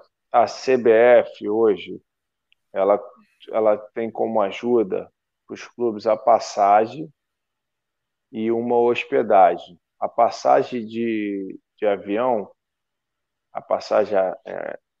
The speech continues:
transporte aéreo, ela é a partida, é de acordo com a distância. Se tu for jogar um jogo que se for a setecentos quilômetros, até setecentos quilômetros tu vai de ônibus. E eles te dão um pernoite no hotel com as refeições.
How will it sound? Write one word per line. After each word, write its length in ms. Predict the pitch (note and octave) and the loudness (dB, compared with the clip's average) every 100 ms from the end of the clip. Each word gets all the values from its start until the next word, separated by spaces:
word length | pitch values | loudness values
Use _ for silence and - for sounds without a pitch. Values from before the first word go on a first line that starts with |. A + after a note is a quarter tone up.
| _ _ _ | _ _ _
transporte 580 | A2+ G2+ - A#2 - A#2 | -14 -14 0 2 2 4
aéreo, 340 | A2+ B2 B2 | 6 6 6
ela 200 | A#2 A#2 | 6 6
é 80 | A#2 | 6
a 60 | A#2+ | 6
partida, 640 | B2 A#2 - - A#2+ B2 B2+ | 2 0 -4 -10 -4 -4 0
é 120 | A#2 | -2
de 160 | G#2+ | 0
acordo 300 | A#2+ - B2 | -2 0 -4
com 100 | - | 0
a 40 | C3 | -2
distância. 560 | C3 - - G#2+ - | -2 -12 -8 -8 -10
Se 80 | - | -20
tu 120 | _ | _
for 140 | - E3 | -4 0
jogar 260 | D#3+ C#3 | 2 4
um 60 | C#3 | 2
jogo 260 | A#2 B2 B2 | 2 2 0
que 80 | |
se 140 | - B2 | -10 -14
for 240 | - A#2 | -8 -6
a 60 | A2 | -6
setecentos 720 | - D3 - - F3 F3 - | -2 -2 -2 -4 -2 -2 -6
quilômetros, 640 | - B2 C#3+ B2 G2 - - _ _ _ | -8 0 2 0 -4 -14 -20 _ _ _
até 360 | C3 - E3 | 0 2 2
setecentos 520 | D#3 C#3+ B2 - C3+ - | 4 0 -2 -8 -10 -6
quilômetros 280 | C#3+ C3+ | -6 -6
tu 40 | C3 | 2
vai 160 | C#3+ | 2
de 120 | C#3 D#3+ | 4 2
ônibus. 440 | C#3 G#2+ F2+ - - _ _ _ _ _ _ | 2 0 -4 -16 -20 _ _ _ _ _ _
E 80 | B2+ | 2
eles 200 | C3 C3 | 2 2
te 120 | D#3 | -4
dão 280 | B2+ C3+ C#3 | 0 0 0
um 60 | |
pernoite 640 | C#3 D3+ B2+ B2 A#2+ B2 | 0 0 2 2 0 0
no 160 | C#3 C#3 | -4 2
hotel 420 | C3+ - B2 C3+ | 2 2 4 4
com 340 | C3+ C3 B2 A#2+ | 2 -6 -6 -6
as 100 | A2+ | -4
refeições. 800 | B2+ - C3+ - G2+ F2+ - | -6 -4 -6 -6 -14 -14 -18